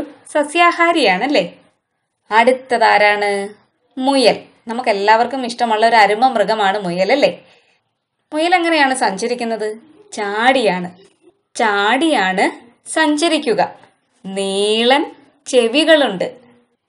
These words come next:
നീളൻ ചെവികൾ ഉള്ളത് കൊണ്ടാകാം മുയലിന് ചെവിയൻ എന്നും ഒരു പേരുണ്ട്. ചെറിയ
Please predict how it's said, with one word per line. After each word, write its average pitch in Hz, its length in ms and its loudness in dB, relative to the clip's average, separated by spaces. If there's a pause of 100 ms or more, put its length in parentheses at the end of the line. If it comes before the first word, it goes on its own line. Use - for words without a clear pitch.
നീളൻ 330 400 0 (120)
ചെവികൾ 269 420 4
ഉള്ളത് 233 260 0
കൊണ്ടാകാം 220 500 0 (240)
മുയലിന് 214 500 -2 (440)
ചെവിയൻ 330 480 4 (160)
എന്നും 277 220 -2 (120)
ഒരു 226 160 0
പേരുണ്ട്. 190 420 -2 (840)
ചെറിയ 202 520 2